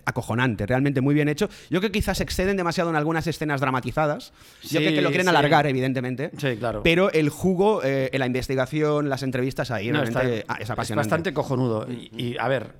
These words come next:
Speaker 2: a mí me da un poco de, de verdad, si tenéis parentela, ver el documental acojona muchísimo, eh, por cómo, o sea, cómo puede afectar todo este tema digital a cualquier, eh,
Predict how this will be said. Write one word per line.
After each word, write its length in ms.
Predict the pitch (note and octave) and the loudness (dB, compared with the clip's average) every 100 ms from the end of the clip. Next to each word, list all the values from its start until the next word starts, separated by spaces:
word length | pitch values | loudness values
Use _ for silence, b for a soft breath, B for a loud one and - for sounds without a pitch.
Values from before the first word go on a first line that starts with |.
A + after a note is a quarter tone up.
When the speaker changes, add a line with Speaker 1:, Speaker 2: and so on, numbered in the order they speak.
| - | -12
Speaker 2:
a 100 | G#2+ | -6
mí 180 | A#2+ | -2
me 80 | C3+ | 0
da 80 | C3+ | 0
un 80 | B2+ | -2
poco 180 | B2+ B2 | -4 -6
de, 60 | A2 - | -8 -8
de 140 | A#2+ | -4
verdad, 300 | A2 A2+ A#2+ | -2 0 0
si 180 | A2 C3 G#2+ | 0 -4 -6
tenéis 480 | A2+ C3 C3 - - - | -4 -2 -2 -4 -12 -2
parentela, 680 | B2+ B2 A2 C3+ C#3+ G3 B B B | 0 0 -2 -2 -2 -4 B B B
ver 200 | A#2 A#2+ | -6 -2
el 80 | C#3 | 0
documental 440 | D3 C#3 B2 B2 C#3+ | 0 -2 -2 -2 -4
acojona 420 | C#3 C3+ C3 C#3 | -4 -6 -4 -2
muchísimo, 800 | B2+ A#2+ - B2+ C3+ C3 D#3 - - | -2 -4 -8 -6 -4 -2 -4 -6 -8
eh, 160 | A2+ | -8
por 220 | A2+ A#2+ - | -6 -8 -8
cómo, 440 | A#2+ C3 C#3+ C#3+ B B B B | -4 -4 -4 -8 B B B B
o 40 | |
sea, 240 | - A2 - | -12 -10 -8
cómo 200 | A2+ B2+ | -8 -6
puede 200 | C3+ C3 | -6 -6
afectar 540 | - A2 - B2 C3+ - | -8 -8 -4 -2 -4 -8
todo 100 | A#2+ | -8
este 220 | A#2 - | -8 -8
tema 220 | A2+ A#2 B2+ | -4 -2 -2
digital 600 | B2+ B2+ G#2+ B2 C#3 C3+ | -2 -6 -4 -2 0 0
a 220 | A2+ A2 | -2 -2
cualquier, 500 | A#2 G2+ B2 B2 C3+ | -6 -4 -2 -2 0
eh, 220 | C3 A2+ | 0 0